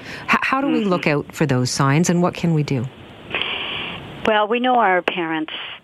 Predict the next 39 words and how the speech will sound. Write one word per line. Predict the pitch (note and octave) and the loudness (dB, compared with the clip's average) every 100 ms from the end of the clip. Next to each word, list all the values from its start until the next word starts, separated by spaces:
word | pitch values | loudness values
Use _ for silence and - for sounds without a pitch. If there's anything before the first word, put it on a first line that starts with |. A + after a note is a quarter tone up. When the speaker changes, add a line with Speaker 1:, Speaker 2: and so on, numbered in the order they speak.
| - | 0
Speaker 2:
better | D3+ D3 | 2 2
than | D3 C3 | 0 -2
anyone, | C3+ C3+ B2 A2+ B2+ | 0 0 2 2 2
or | - C#3+ | 0 2
our | C#3 C3 | 2 0
loved | C3 C#3 C#3 | 0 -2 -2
ones, | B2+ B2 B2 | -2 -2 -2
our | B2+ A#2+ | -2 -2
spouse, | - D3 C#3+ C#3 - - | -2 0 0 -2 -6 -6
whoever | - C3 C3+ C#3+ | -4 -2 0 0
it | C#3+ | 0
may | C#3+ | -2
be. | C3+ B2+ B2 B2 - - - - - - - | -2 -4 -6 -6 -8 -10 -12 -12 -12 -12 -2
And, | D3 C#3 C#3 C3+ C3+ | 0 2 2 0 0
uh, | C#3 C#3 - | 0 0 0
it's | - D#3 - - | 0 0 -2 -4
much | C#3+ E3+ - | -2 0 2
easier | E3 E3 C#3 - | 0 0 -2 0
for | C3+ | 0
us, | D3 - | 0 0
actually, | A#2+ B2+ - C3+ C3+ | -2 0 -2 -2 -2
if | B2+ - | -2 -2
we | A#2 | -2
are | - - | -2 -2
aware | - C#3 F3 F#3 B2 A2 - - - | -4 0 2 2 0 -2 -8 -14 -10
to | C3+ | -6
pick | - D#3 | -2 -2
up | C#3+ | -2
on | B2 | -2
these | B2+ - - - | -4 -8 -10 -6
things, | - B2+ C#3+ | -4 -2 0
and | D3 | 2
maybe | D#3 E3 G3 | 2 2 2
even | A3 A#3 A#3 | 2 2 2
the | A#3 - | 2 0
caregivers | - A#3+ B3 A#3+ A3+ | 0 0 0 -2 -2
in | A3+ | -2
the | G#3+ | 0
homes. | G#3+ C4+ - - | 0 0 -2 -6